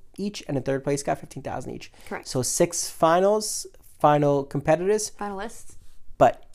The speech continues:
Speaker 1: eight of them flew to Chile.
Speaker 2: That's right.
Speaker 1: So
Speaker 2: And they
Speaker 1: eight
Speaker 2: all thought
Speaker 1: flew,
Speaker 2: they were going
Speaker 1: only
Speaker 2: to
Speaker 1: six
Speaker 2: the,
Speaker 1: competed.
Speaker 2: they all thought they were going to the final, final.
Speaker 1: Mm-hmm.
Speaker 2: But when they
Speaker 1: They arrived at the final at, like, eight in the morning.
Speaker 2: Right.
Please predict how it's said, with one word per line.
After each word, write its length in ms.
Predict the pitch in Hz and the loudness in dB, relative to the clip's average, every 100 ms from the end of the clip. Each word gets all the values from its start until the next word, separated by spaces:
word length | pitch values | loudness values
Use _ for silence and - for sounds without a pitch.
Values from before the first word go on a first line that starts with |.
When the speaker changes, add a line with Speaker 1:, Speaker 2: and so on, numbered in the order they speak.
| - - | -20 2
Speaker 1:
eight 240 | 156 180 | 4 6
of 120 | 160 | 6
them 340 | 123 120 117 117 - | 6 2 2 -6 -12
flew 300 | - - 127 | -18 -6 -4
to 80 | 117 | -4
Chile. 380 | - 127 98 - - - - | -2 -2 -4 -12 -14 -14 -12
Speaker 2:
That's 240 | 170 - | -12 -10
right. 300 | 202 214 196 - - - - - - | -6 -6 -6 -12 -14 -18 -20 -20 -14
Speaker 1:
So 260 | - 120 | -6 -2
Speaker 2:
And 260 | 202 196 196 | 0 0 2
they 60 | |
Speaker 1:
eight 20 | - | 2
Speaker 2:
all 140 | 180 | 2
thought 160 | - 185 | 2 6
Speaker 1:
flew, 120 | 180 | 8
Speaker 2:
they 120 | 208 | 8
were 100 | 180 | 4
going 160 | 170 120 | 0 -2
Speaker 1:
only 100 | 123 | -2
Speaker 2:
to 60 | 120 | -4
Speaker 1:
six 340 | - 165 170 | 0 0 0
Speaker 2:
the, 60 | 170 | -2
Speaker 1:
competed. 520 | 175 147 147 110 - - - | -4 0 0 -2 -8 -18 -12
Speaker 2:
they 100 | 175 | -6
all 120 | 180 | -6
thought 180 | 180 190 | -6 -8
they 80 | 190 | -6
were 100 | 175 | -6
going 440 | 170 180 180 180 - - | -4 -4 -4 -8 -12 -12
to 180 | 196 170 | -10 -8
the 360 | 175 180 175 - - - - - | -8 -8 -8 -12 -16 -18 -18 -2
final, 460 | 202 196 190 247 - - - | 2 2 0 -4 -8 -20 -2
final. 340 | 156 147 135 | 2 4 4
Speaker 1:
Mm-hmm. 180 | 143 151 - - - _ - - - - | 2 -2 -12 -20 -20 _ -20 -20 -20 0
Speaker 2:
But 360 | 196 180 180 | 2 2 -2
when 600 | - 185 185 180 175 175 - - - - - | -10 -6 -4 -4 -6 -10 -16 -20 -20 -20 -18
they 420 | 180 180 180 170 | -12 -8 -6 -2
Speaker 1:
They 180 | - 123 | 2 2
arrived 640 | 107 113 113 135 156 120 - - | 2 0 2 4 4 0 -6 -6
at 200 | 120 139 | -4 -2
the 80 | 127 | -4
final 540 | - 120 120 117 117 - | -4 -4 -4 -6 -8 -8
at, 140 | - 104 | -6 -4
like, 200 | 104 - | -4 -2
eight 120 | 131 | -4
in 80 | 131 | -2
the 60 | |
morning. 460 | 123 139 156 151 160 | 0 2 2 0 -2
Speaker 2:
Right. 340 | 175 180 269 | -6 -6 -10